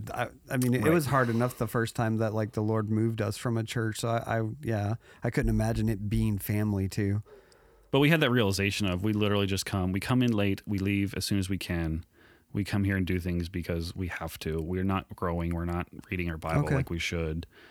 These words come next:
Speaker 2: We need something else. And I'd always been told growing up in Sunday school,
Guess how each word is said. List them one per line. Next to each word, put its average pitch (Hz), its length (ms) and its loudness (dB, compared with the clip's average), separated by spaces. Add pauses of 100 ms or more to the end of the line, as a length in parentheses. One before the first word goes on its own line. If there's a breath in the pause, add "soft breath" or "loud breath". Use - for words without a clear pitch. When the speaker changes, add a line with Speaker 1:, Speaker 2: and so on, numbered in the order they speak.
(220 loud breath)
Speaker 2:
We 107 120 2
need 101 220 2
something 82 540 -2
else. - 380 -8
And 95 120 -4
I'd 98 120 0
always 98 240 0
been 90 140 -2
told 85 280 -2
growing 80 200 -4
up 76 60 -10
in - 40 -10
Sunday 143 220 2
school, 85 340 -4